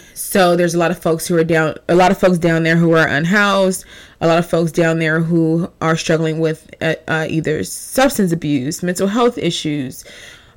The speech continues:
um, health issues, amongst many, many, many other things. So when my mom would take us down there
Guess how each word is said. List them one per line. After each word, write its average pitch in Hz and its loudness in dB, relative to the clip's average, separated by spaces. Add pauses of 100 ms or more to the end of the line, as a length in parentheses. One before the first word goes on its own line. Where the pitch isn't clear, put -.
um, 165 0
health 320 0
issues, 170 0
amongst 196 -2
many, 185 0
many, 180 -2
many 170 -2
other 160 0
things. 143 -6 (400)
So 175 4
when 175 -2
my 175 -2
mom 190 -2
would 180 -2
take 165 -4
us 165 -2
down 175 -2
there 151 -4